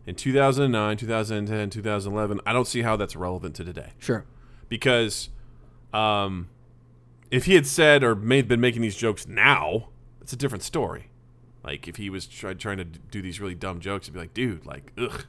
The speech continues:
Speaker 1: don't, no, these aren't funny. Don't do that."
Speaker 2: Right.
Speaker 1: Um, so, uh, for him to just get absolutely shit-canned over this, and not only that, but the reaction from people,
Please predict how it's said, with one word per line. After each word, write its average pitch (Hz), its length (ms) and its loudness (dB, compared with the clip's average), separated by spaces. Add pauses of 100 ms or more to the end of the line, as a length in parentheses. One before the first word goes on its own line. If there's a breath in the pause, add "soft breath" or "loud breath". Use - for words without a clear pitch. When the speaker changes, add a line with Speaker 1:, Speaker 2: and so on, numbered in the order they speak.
(140)
Speaker 1:
don't, 107 200 -8 (480)
no, 98 200 -4 (440)
these 101 140 -6
aren't 117 100 -4
funny. 92 300 -2
Don't 95 180 -4
do 120 160 4
that." - 180 -8
Speaker 2:
Right. 117 240 2 (480 soft breath)
Speaker 1:
Um, 87 600 0 (520 soft breath)
so, 135 400 6
uh, - 460 -4
for 131 200 0
him 147 220 4
to 127 300 4 (160)
just - 300 -4
get 113 260 -2
absolutely 107 360 -2
shit-canned 95 540 -2
over 87 180 -4
this, 90 320 -4
and 123 100 -2
not 151 60 4
only 147 60 4
that, 139 140 4
but 123 140 2 (200)
the 110 160 -2
reaction 101 600 4
from 92 180 -8
people, 101 360 -6